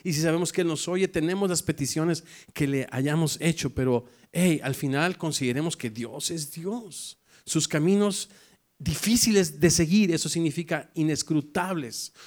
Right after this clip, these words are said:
Su voluntad buena, agradable, perfecta, pero, pero a veces impredecible, porque Él tiene, eh, eh, planes. Y dice Isaías cincuenta y cinco que sus pensamientos no son nuestros pensamientos y sus caminos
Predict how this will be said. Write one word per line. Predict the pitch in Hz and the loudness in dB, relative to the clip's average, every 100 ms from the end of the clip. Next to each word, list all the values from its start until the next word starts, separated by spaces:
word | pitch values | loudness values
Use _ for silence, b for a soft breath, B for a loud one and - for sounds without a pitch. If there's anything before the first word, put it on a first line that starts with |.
| - | -4
Su | - | 0
voluntad | 165 151 147 185 190 | 2 2 0 0 0
buena, | 160 147 185 202 175 | -2 -4 -2 -2 -4
agradable, | 131 139 147 175 185 | -6 -6 -2 0 0
perfecta, | 156 156 - 180 - 143 120 B B _ | -2 -6 -4 -6 -6 -10 -10 B B _
pero, | - 160 151 131 - _ _ - | -6 -2 -2 -4 -12 _ _ -6
pero | 127 | -4
a | 151 | -2
veces | 175 151 139 - - _ _ _ _ _ | -2 0 -2 -4 -8 _ _ _ _ _
impredecible, | 131 123 131 101 - - 165 127 107 - _ _ _ _ - | -6 -4 -4 0 0 0 -2 -8 -12 -16 _ _ _ _ -18
porque | 123 143 | -8 -8
Él | |
tiene, | 123 143 139 123 120 _ _ _ | -2 -2 -2 -4 -10 _ _ _
eh, | - 117 113 | -16 -16 -12
eh, | 117 | -14
planes. | - 139 127 101 90 - - - _ _ _ _ _ _ _ _ _ _ _ b b b | -8 -6 -6 -8 -10 -10 -12 -16 _ _ _ _ _ _ _ _ _ _ _ b b b
Y | - 117 | -8 -4
dice | 120 147 127 | 0 2 2
Isaías | 117 120 127 | 0 0 0
cincuenta | 143 123 120 | 0 0 0
y | 120 | 0
cinco | - 143 131 | 0 -2 -2
que | 120 | -2
sus | 113 110 | -4 -2
pensamientos | 120 127 127 170 175 208 214 - - _ _ _ b b b _ | -2 4 8 8 12 10 10 2 -4 _ _ _ b b b _
no | 123 131 143 | 4 4 4
son | - - - 151 175 | 2 -2 0 0 0
nuestros | 156 - 127 | -2 -2 -4
pensamientos | - 117 120 131 123 113 | -4 -2 -2 -2 -2 -4
y | |
sus | 127 123 | -2 0
caminos | - 156 196 220 214 - | 6 8 8 8 4 -4